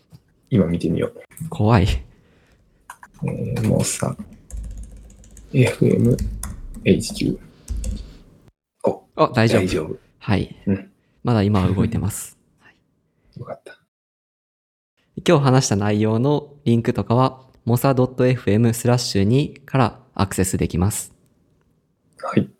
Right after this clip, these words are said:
Speaker 1: あ、そういえばリアクトネイティブの話してない。
Speaker 2: ああ、そうだった。
Speaker 1: また今度しましょう。
Speaker 2: そうっすね。しましょう。
Speaker 1: うん。
Speaker 2: うん。ぜひぜひ。なんで今度はウェブ開発者、フロントエンド開発者から見たリアクトネイティブの話？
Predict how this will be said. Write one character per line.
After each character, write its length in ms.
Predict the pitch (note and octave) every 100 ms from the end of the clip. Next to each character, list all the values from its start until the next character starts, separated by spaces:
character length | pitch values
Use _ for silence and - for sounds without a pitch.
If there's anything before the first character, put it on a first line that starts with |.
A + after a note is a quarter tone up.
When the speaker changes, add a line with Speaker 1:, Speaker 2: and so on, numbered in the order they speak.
| _ _ _ _ _ _ _ _ -
Speaker 1:
あ、 120 | B2+
そ 300 | C#3 - E3+
う 40 |
い 80 | A3+
え 40 | G#3
ば 140 | G#2+
リ 160 | G#2 D3+
ア 60 |
ク 100 | F#3
ト 100 | -
ネ 80 | A#3
イ 60 | G#3
テ 80 |
ィ 20 | A2
ブ 60 |
の 60 | F#2
話 240 | F#2+ -
し 40 | -
て 60 |
な 100 | C3
い。 220 | F#2 - _ _ _ _ _ _ _
Speaker 2:
あ 240 | C#3+ D3+ D#3+
あ、 20 |
そ 140 | D#3
う 40 | E3
だ 60 |
っ 100 | A2
た。 320 | - F2+ - - _ _ _ _ _ _ _ _ _ _ _ -
Speaker 1:
ま 120 | G#2
た 120 | A#2+
今 140 | A#2+ C#3
度 60 |
し 140 | F#2+ -
ま 80 | -
し 100 | -
ょ 40 |
う。 20 | -
Speaker 2:
そ 120 | D#3+
う 20 |
っ 20 |
す 100 | -
ね。 260 | F#2+ G#2+ -
し 140 | - A#2
ま 100 | G#2+
し 80 |
ょ 200 | G2 F2+ - _ _ -
う。 80 |
Speaker 1:
う 20 | A#2
ん。 20 |
Speaker 2:
う 40 | G#2
ん。 140 | A2 - - - - _ _
ぜ 60 | -
ひ 80 | -
ぜ 100 | G2
ひ。 180 | - - - -
な 100 | C3
ん 20 |
で 80 | A2
今 180 | A#2 E3+
度 100 | C#3+
は 140 | D3+
ウ 40 | A#2
ェ 100 | C#3
ブ 140 | E3
開 240 | E3+ F3+ F#3
発 240 | F3+ F#3
者、 140 | -
フ 120 | C3+ D3+
ロ 80 |
ン 60 | D#3+
ト 80 | D#3+
エ 40 |
ン 40 | D#3+
ド 100 | D#3
開 180 | D#3+
発 140 | D#3+ D#3
者 100 | C#3
か 100 | C#3
ら 60 |
見 120 | D3 C#3+
た 300 | C#3+ B2 - - _
リ 80 | A#2+
ア 60 |
ク 60 | A2+
ト 80 | A#2
ネ 100 | A2+
イ 40 |
テ 80 | A2
ィ 20 |
ブ 80 | G2
の 60 | A2
話？ 440 | G2+ G2 A2 F3